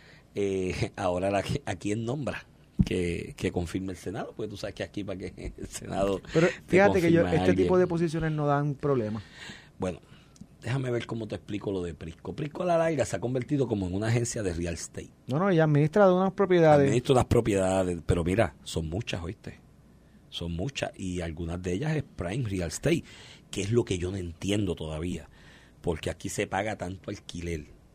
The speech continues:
Speaker 1: de parte del gobierno por agencias del Ejecutivo, cuando tienes aquí millones y millones de pies cuadrados por ahí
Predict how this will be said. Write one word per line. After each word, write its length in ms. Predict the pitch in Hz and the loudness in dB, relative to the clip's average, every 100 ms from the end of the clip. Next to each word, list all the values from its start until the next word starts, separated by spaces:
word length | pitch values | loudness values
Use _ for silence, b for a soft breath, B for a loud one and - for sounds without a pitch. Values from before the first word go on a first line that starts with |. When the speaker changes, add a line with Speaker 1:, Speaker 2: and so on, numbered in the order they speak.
| _ _ - | _ _ -12
Speaker 1:
de 220 | 92 87 | -4 -4
parte 340 | 85 82 95 107 | -4 -6 -2 0
del 180 | 107 | 0
gobierno 600 | 98 90 85 87 82 80 73 | 2 0 2 0 0 -2 -6
por 140 | 85 | -8
agencias 640 | 80 90 87 101 - 110 98 | -8 -8 -8 -8 -6 -6 -4
del 200 | 95 90 | -2 -2
Ejecutivo, 680 | 85 78 85 92 92 71 73 b b b - - | -2 -4 -6 0 0 -2 -10 b b b -14 -6
cuando 340 | 87 85 80 | -4 -4 -8
tienes 320 | 85 85 85 | -12 -16 -12
aquí 880 | 87 82 - 87 98 156 214 175 147 95 | -14 -14 -18 -14 -8 -8 -8 -8 -8 -8
millones 560 | 90 80 82 90 165 | -6 -6 -6 -2 0
y 80 | 185 | 2
millones 400 | 143 101 101 131 | 2 2 2 0
de 100 | 110 | -2
pies 200 | - 104 | -2 -4
cuadrados 580 | - 113 92 85 104 117 | -2 -2 -2 -2 -2 -4
por 220 | - 90 | -2 -2
ahí 420 | 80 87 113 92 | -2 -6 -6 -10